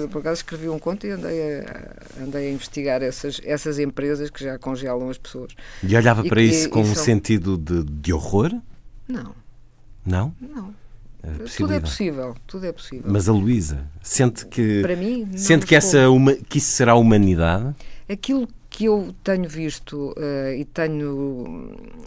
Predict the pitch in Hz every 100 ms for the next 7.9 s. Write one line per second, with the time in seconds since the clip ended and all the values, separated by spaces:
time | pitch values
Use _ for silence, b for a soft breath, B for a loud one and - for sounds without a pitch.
0 | - 170 220 208 - 165 160 165 156 156
1 | 156 143 151 143 - 135 135 139 131 123
2 | - 135 131 127 - 135 135 135 127 120
3 | 135 123 117 127 131 - 127 117 - -
4 | B B B B B - 165 - - 233
5 | 214 196 185 180 170 165 151 151 143 -
6 | 156 156 - 127 - - - - 165 143
7 | 151 160 160 156 147 131 139 135 156